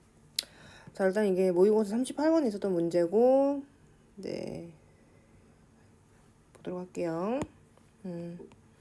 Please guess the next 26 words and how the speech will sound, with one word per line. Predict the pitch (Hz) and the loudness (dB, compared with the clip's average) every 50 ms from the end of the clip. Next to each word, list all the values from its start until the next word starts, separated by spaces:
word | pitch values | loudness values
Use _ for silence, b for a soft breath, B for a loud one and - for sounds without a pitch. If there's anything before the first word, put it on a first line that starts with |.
| B B B B B B B B B B | B B B B B B B B B B
자, | - - 190 | -2 0 2
one | 202 226 262 277 269 226 180 | 4 6 6 6 6 6 6
way, | 175 180 190 175 170 | 6 6 6 4 2
하나의 | 190 247 277 294 269 254 | 0 0 2 4 4 4
방식, | - - 175 175 175 165 - - 170 170 196 240 254 254 - | 2 0 -4 -4 -4 -4 -4 -2 -2 0 0 0 -2 -2 -2
of | 175 175 175 | -2 0 2
measuring | 180 175 180 190 220 247 247 254 262 262 247 | 2 2 2 2 2 0 0 2 0 -2 -2
temperatures라고 | 220 208 202 - 202 208 208 226 226 226 - 208 190 190 190 190 190 - - 185 180 170 165 160 | -4 -4 -4 -4 -4 -2 -2 -2 -4 -4 -6 -4 -4 -4 -6 -8 -10 -8 -6 -4 -2 -2 -2 -4
있으니까는, | 156 - 170 165 160 156 165 175 208 240 269 285 294 - - B B B B B B B B B B B - | -6 -6 -8 -8 -6 -6 -6 -4 -2 -2 -2 -4 -6 -10 -20 B B B B B B B B B B B -18
자, | - - 165 160 160 156 147 - - | -10 -8 -6 -4 -4 -4 -4 -2 0
온도를 | 196 214 254 277 320 311 262 254 | 2 4 6 6 6 6 4 4
측정하는 | 233 294 277 - 320 311 294 247 214 220 | 2 0 -2 0 2 2 4 2 2 2
하나의 | 220 269 302 311 285 - | 0 0 0 0 -2 -2
방법은 | - - 165 165 160 156 160 196 208 196 180 - - _ _ _ _ - _ - | -2 -4 -4 -2 -2 -2 0 0 -2 -2 -4 -8 -14 _ _ _ _ -20 _ -6
is | 190 185 180 - - - _ _ _ _ - - | -4 -4 -4 -6 -14 -20 _ _ _ _ -10 -10
occurs, | 165 160 - - 214 208 190 180 185 | -10 -8 -6 -2 0 0 0 0 -4
발생한다. | - - 156 156 - 175 165 156 143 - - 143 - - - - - - - - - - - | -6 -10 -10 -8 -6 -6 -6 -6 -6 -8 -10 -12 -14 -18 -20 -20 -20 -20 -20 -20 -14 -6 -4
If | 190 202 - 202 | -4 -2 -2 -4
an | 165 156 | -2 0
object | 180 190 190 208 208 233 262 269 269 - - - | 0 0 0 -2 0 2 2 2 0 -4 -10 -4
is | - 190 190 190 185 - - - - - _ - - - - _ _ _ - - - - - - | 0 0 2 0 0 -2 -8 -10 -12 -16 _ -20 -20 -20 -20 _ _ _ -20 -20 -20 -14 -6 -4
hot | 202 220 214 - - | -2 -2 -2 -2 -2
enough | 190 185 185 175 - - - | 0 0 0 -2 -4 -8 -8
to | - 190 175 175 170 156 | -4 -4 -2 -2 -2 2
visibly | 165 180 190 185 202 185 196 202 190 202 180 | 2 2 2 2 0 -2 -2 0 -2 -2 -4
glow, | - - 165 160 156 151 147 160 | -2 0 0 0 0 0 -2 -6